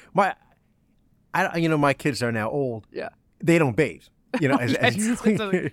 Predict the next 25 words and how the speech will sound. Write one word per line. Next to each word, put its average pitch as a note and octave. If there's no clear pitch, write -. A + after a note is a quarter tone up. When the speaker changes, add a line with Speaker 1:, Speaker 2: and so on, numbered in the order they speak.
Speaker 2:
good. G3+
It F3
all G#3+
goes, G3
Speaker 1:
It's, C#3+
Speaker 2:
it's, C3+
Speaker 1:
it's -
Speaker 2:
it's -
all A#3
Speaker 1:
yeah, A#3+
Speaker 2:
cycle. F3
Speaker 1:
that's A2
right. F#2
Speaker 2:
So G#3+
I F#3
take D4+
off C#4
to A#3+
Chicago, D#3
where F3+
I E3+
appeared G#3+
on F#3
a E3+
panel G3